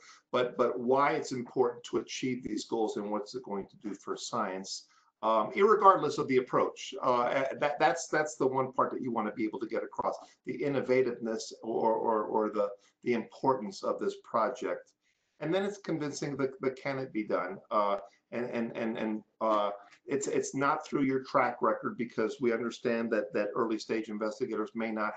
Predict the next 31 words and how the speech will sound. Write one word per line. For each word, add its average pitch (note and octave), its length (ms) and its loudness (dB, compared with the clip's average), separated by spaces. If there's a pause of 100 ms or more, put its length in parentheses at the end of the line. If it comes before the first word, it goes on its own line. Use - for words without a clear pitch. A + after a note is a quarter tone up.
have G#2 260 -2
an F#2+ 80 -6
extensive G2 540 -10
track A2 340 -2
record, - 340 -2
but G#2 160 -2
it G2+ 120 -4
is, A2 360 0 (380)
um, G2 360 0 (920)
um, G2 460 -2 (580)
evidence, G#2 500 -6
uh, G2+ 240 0
supported G2+ 480 -4
by G2 100 0
your F#2+ 240 0
training. G#2 460 -6
And G2+ 120 -4
if - 200 -6
you F#2+ 120 -6
do A2 260 -2 (320)
provide A2+ 420 0 (120)
a - 40 -10
preliminary G#2 500 -2
data, G2+ 200 0
which G2 260 -2
you F#2+ 100 -6
don't F2 300 -6
need, G2 280 -4 (420)
but, G#2 380 -2
but, G2+ 280 0
uh, F#2+ 240 0